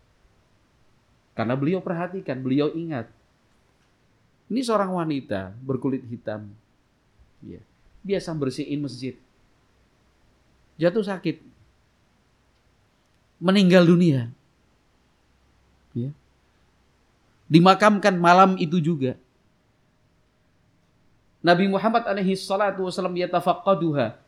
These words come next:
Itu merasa kehilangan, loh. Kemana? Wanita itu yang biasa nyapu.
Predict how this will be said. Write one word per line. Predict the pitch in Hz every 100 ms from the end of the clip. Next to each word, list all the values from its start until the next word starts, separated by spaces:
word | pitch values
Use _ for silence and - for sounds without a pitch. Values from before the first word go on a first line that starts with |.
| _
Itu | - 226
merasa | 262 240 233
kehilangan, | 226 233 233 233 214
loh. | 165 117 - _ _ _ _ _ _ _ _ _ _ _ _
Kemana? | - 180 247 262 247 226 202 _ _ _ _ _ _ _ _ _ _ _ _ _ _ _ _ _
Wanita | - 175 180 165
itu | 175 175
yang | 175
biasa | 156 151 151
nyapu. | 156 156 143 139